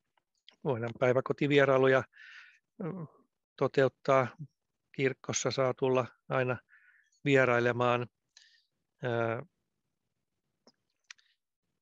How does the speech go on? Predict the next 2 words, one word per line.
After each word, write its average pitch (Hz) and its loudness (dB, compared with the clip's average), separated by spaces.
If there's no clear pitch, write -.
tota, 127 2
mm, 135 -2